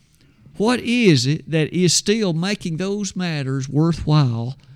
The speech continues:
for not only his teaching, but for our consideration today?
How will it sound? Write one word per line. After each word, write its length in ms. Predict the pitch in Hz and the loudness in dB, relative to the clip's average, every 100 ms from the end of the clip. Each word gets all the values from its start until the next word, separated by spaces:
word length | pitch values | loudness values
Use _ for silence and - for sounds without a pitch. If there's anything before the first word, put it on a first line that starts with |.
| - _ _ | -20 _ _
for 200 | - 139 | 0 2
not 200 | 147 165 | 4 2
only 240 | 170 202 | 2 2
his 220 | 175 185 - | 2 0 0
teaching, 560 | 196 175 143 - 127 | 0 0 -4 -6 -6
but 140 | 127 123 | -6 -4
for 160 | 127 | -4
our 160 | 135 131 | -2 -2
consideration 720 | 131 120 131 117 113 110 - | -2 -2 0 0 -2 -2 -6
today? 680 | - 101 101 95 95 92 113 | -6 -6 -6 -6 -8 -10 -12